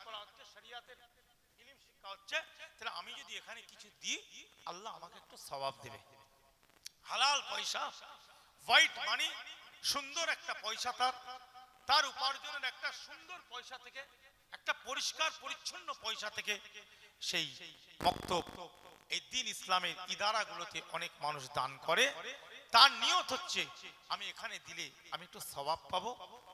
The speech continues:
আর আমি দিচ্ছি, আল্লাহ আমার ব্যবসা যেন ভালো হয়। বিভিন্ন এক একজন এক একটা নিয়তের উপরে দান করে তো নাকি?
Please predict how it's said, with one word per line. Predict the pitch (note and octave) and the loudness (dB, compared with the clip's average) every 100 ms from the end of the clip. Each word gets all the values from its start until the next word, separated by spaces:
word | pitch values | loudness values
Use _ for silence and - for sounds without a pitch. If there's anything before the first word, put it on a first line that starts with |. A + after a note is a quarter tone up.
| - - - _ | -20 -20 -20 _
আর | C#3+ D3+ | -4 -2
আমি | D3 G#3+ A#3+ | -2 -4 -4
দিচ্ছি, | G#3+ - - F3+ C#3 - - - | -6 -4 -4 -4 -10 -18 -20 -8
আল্লাহ | E3 E3+ D#3+ | 0 2 4
আমার | E3 E3 D#3+ E3 D#3+ - - D#3+ - | 6 4 4 -6 -12 -14 -20 -20 2
ব্যবসা | D#3+ - F#3+ | 2 2 -2
যেন | F3 E3+ | -2 -2
ভালো | D3+ D#3 F3 | -2 -2 2
হয়। | F3+ A#3 F3 A3 A3+ - - | 2 2 -2 -12 -14 -16 -8
বিভিন্ন | - D4+ C4+ G#3 | -4 -2 -2 -4
এক | F#3 B3 | -4 -6
একজন | B3 C4+ | -10 -12
এক | G#3+ G#3+ | -16 -18
একটা | - | -20
নিয়তের | A#3+ G3+ G3+ A3 | -20 -20 -20 -20
উপরে | G#3 A#3+ _ _ _ - _ _ _ | -20 -20 _ _ _ -20 _ _ _
দান | F3+ G#3+ | -20 -16
করে | C4+ | -14
তো | C#4+ | -8
নাকি? | C4+ D4+ | -8 -8